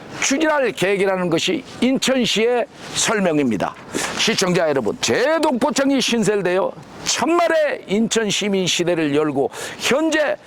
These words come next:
십오 개국 국제국위 외에 새로운 국제기구 및 국제행사 유치에도 전력을 기울이고 있는 인천의 비상은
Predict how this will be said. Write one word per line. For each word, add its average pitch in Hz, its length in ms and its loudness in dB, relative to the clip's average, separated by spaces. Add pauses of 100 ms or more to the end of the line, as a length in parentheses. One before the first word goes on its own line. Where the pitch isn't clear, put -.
(120)
십오 214 640 0
개국 185 360 0
국제국위 254 760 0
외에 190 340 2 (180)
새로운 294 640 0
국제기구 196 920 0
및 180 180 0 (320)
국제행사 233 920 0 (160)
유치에도 180 560 0 (320)
전력을 330 640 2
기울이고 233 440 0
있는 208 420 -2
인천의 294 720 2
비상은 214 500 -2